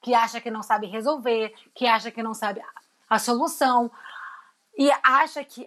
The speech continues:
a verdade tá na opinião do outro, mas não. Lembrando aqui, né, que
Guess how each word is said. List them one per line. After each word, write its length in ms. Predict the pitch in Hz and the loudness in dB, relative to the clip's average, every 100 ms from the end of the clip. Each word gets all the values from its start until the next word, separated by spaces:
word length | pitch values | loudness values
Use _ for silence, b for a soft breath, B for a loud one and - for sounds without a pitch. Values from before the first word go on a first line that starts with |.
| - | -2
a 160 | 233 | 0
verdade 640 | 240 240 214 226 247 302 226 | 0 -4 2 4 6 4 0
tá 220 | - 254 | 4 4
na 240 | 294 277 - | 4 -4 -4
opinião 460 | 262 285 277 277 | -10 -8 -8 -8
do 80 | 294 | -8
outro, 320 | 339 277 269 | -4 -4 -4
mas 240 | 247 285 320 | -4 -4 -2
não. 360 | 359 311 285 269 _ - | 0 0 -2 -12 _ -12
Lembrando 440 | 214 233 240 277 277 | -2 -2 0 -2 -4
aqui, 260 | 269 285 | -4 -4
né, 160 | 294 285 | -2 -4
que 340 | 277 262 - | -4 -6 -6